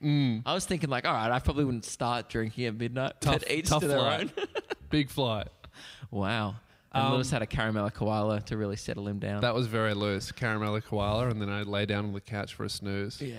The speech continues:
Speaker 1: Um, are you excited for the metaverse, Luke? Are you excited to join the metaverse?
Speaker 2: Oh, is this the Facebook thing?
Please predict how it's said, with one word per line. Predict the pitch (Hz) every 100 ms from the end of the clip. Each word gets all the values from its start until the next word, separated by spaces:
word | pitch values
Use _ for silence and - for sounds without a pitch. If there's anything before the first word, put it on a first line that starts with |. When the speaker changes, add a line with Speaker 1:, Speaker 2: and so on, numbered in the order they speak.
| 107 - - - - _ _
Speaker 1:
Um, | 113 117 117 107 - _ -
are | 123
you | 131
excited | - 120 110 107
for | 107
the | 101
metaverse, | 101 110 110 120 170 -
Luke? | 117 170 - - _ _ _ _
Are | - - _ _ _ _ _ _ - - _ 110
you |
excited | 107 110 107 101
to |
join | 98 107 104 104
the |
metaverse? | 98 104 110 110 120 160 - - - -
Speaker 2:
Oh, | - 123
is | 117 101
this | 135 -
the | - 208 180 139 117 92 -
Facebook | 101 104 - 113 -
thing? | - 110 143